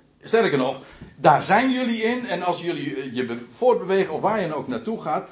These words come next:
dan ben je altijd in hem, per definitie.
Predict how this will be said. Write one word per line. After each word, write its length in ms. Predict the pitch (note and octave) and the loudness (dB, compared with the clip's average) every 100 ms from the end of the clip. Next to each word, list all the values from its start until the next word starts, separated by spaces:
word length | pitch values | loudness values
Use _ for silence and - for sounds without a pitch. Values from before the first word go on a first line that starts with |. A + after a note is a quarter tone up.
| - | -2
dan 240 | F#3 F3 | 0 2
ben 160 | G3 G3 | 2 0
je 120 | E3 | 2
altijd 480 | A#3 C4+ A3+ F#3+ G#3 | 2 2 2 0 2
in 220 | A3+ G3+ | 0 2
hem, 320 | G#3+ D4 - | 0 -2 -4
per 180 | A3 G3 | -2 -2
definitie. 920 | G#3 G3+ F#3+ A3 B3 - F3+ - - | -2 -4 -4 -6 -6 -8 -12 -12 -20